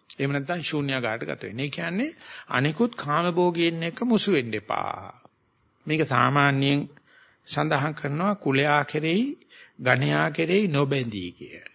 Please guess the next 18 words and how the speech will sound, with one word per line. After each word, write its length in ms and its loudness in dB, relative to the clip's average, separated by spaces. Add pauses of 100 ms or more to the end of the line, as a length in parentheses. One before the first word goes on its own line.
(140)
කුලයා 420 0
කෙරෙන් 320 -4
වෙන්ව 300 -4
ගණයා 400 0
කෙරෙහි 240 -4
වෙන. 260 -8
කුලය 380 2
කියලා 300 -2
කියන්නේ 420 -4
කාමේ. 540 -8 (880)
ගණය 360 4
කියලා 260 0
කියනවා 360 -2
නම් 160 -2
ඒකාන්තයෙන්ම 800 -2 (440)
නිවන 340 -2
ලබන්න 400 -2
නෙවෙයි, 360 0